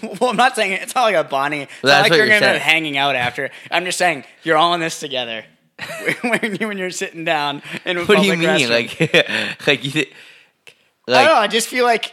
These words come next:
Speaker 1: <sighs> I don't know. I, I don't take, I don't take poopies in public restrooms 'cause I think it's really, I don't know. My,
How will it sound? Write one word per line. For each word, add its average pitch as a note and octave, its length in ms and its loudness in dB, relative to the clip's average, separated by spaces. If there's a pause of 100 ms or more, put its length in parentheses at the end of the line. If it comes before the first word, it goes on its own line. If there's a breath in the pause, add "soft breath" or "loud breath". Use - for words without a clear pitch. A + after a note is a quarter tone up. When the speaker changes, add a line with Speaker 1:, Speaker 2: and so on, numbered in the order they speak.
Speaker 1:
<sighs> - 680 -10
I G3 60 6
don't A#3+ 80 6
know. A#3+ 80 4
I, F3+ 200 4
I F#3 120 4
don't B3 180 2
take, G3 380 -2
I D#3+ 100 2
don't F3+ 140 2
take F3+ 200 -2
poopies D#3 360 -8
in C#3+ 120 -6
public C#3 280 -4
restrooms D#3 580 -8 (420 soft breath)
'cause D#3 120 -8
I C#3+ 80 0
think C#3 140 -6
it's B2 120 -10
really, B2+ 380 -8
I D3+ 80 2
don't D#3 100 4
know. C3+ 300 -2
My, C#3 260 -2